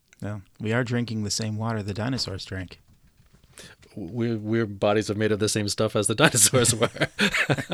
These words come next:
Speaker 2: So, and something else will come after us.
Speaker 1: Is there anything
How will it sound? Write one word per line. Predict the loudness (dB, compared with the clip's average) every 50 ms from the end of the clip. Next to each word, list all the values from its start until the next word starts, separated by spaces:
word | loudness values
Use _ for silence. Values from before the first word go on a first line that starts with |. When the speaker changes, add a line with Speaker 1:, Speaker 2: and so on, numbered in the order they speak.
| -4 -4 -4 -4 -6 -6 -4 -4 -6 -4
Speaker 2:
So, | -2 0 0 0 0 0 -4 -8 -8 -8 -8 -8 -10 -12 -12 -12 -12 -12 -12 _ -14 -18 -16 -12 -12 -10 -6
and | -4 -2 -2 -2 0
something | 0 -2 -2 0 -2 0 0
else | -2 -2 -2 -4
will | -6 -6
come | -8 -8 -6 -6
after | -6 -6 -4 -4 -2 -2
us. | -2 -2 -4 -6 -10 -12 -16 _ _ _ _ _ _ _ _ _ _ _ _ _ _ _
Speaker 1:
Is | -4 -2 0 0
there | 0 0 0 0
anything | 0 0 0 0 -2 -4 -2 -2 0 0 0 -2 -4 -8